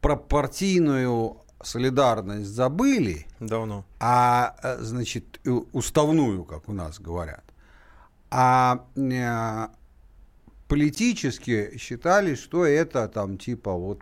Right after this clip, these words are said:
Speaker 1: непонятно, ошибка, там обман какой-то и так далее. Поэтому от того большинства, если посмотреть, как голосовали за его законопроекты конкретно республиканцы,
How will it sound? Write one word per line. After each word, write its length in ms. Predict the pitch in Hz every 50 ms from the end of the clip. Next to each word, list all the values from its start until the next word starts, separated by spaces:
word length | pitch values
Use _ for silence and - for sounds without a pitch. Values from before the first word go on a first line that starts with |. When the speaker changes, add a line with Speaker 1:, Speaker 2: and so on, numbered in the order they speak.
| - -
Speaker 1:
непонятно, 800 | 107 95 - 87 85 98 127 151 165 156 - - 101 90 82
ошибка, 580 | 85 - - 147 156 147 - - - - 92 85
там 260 | - - 76 73 76
обман 440 | 80 78 73 87 117 131 135 135 120
какой-то 500 | 101 - 95 - - 87 85 73 - - 104
и 20 |
так 220 | - 127 131 127
далее. 200 | 110 101 76 - - - - - - - - - _ -
Поэтому 360 | 135 156 160 180 175 180 180
от 200 | 170 175 - -
того 260 | 190 196 208 240 240
большинства, 1040 | 190 151 175 175 170 - - 170 170 - - - - 208 240 254 233 190 120 - - - - _ - - - - _ -
если 240 | 131 139 120 139 151
посмотреть, 720 | 143 - 143 - - 170 175 165 - 185 202 175 - - -
как 300 | - 180 180 180 147 135
голосовали 1000 | 117 123 131 131 131 123 - 143 143 143 151 151 143 127 110 101 95 87 76 - - - _ _ _ -
за 220 | - 113 107 113 135
его 300 | 135 139 147 156 165 147
законопроекты 960 | 123 131 127 - - 151 143 123 120 - - 123 139 147 139 - - - 131
конкретно 840 | - - 147 151 156 147 - 160 165 180 190 180 - - 139 135 131
республиканцы, 1120 | 131 127 - - - 131 123 123 131 131 131 - 185 214 226 208 - - - 113 87 -